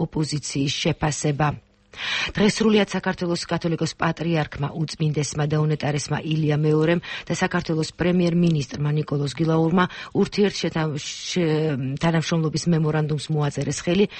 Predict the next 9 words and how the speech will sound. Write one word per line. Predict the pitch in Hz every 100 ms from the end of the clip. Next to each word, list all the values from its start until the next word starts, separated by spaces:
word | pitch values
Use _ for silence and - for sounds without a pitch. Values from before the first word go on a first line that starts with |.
| - -
მემორანდუმი | 214 180 156 156 156 -
ეკლესია | 165 - 147 151 151 156
მონასტრებში | 151 147 - 147 - 156
მსჯავრდებულთა | 147 - 151 135 147 139 135 147
მიერ | 156 170 - - -
საზოგადოებისთვის | 180 151 151 143 147 139 - 160
სასარგებლო | 156 147 135 139 143 135
შრომას | 151 143 139 139
ითვალისწინებს. | - 143 143 151 175 -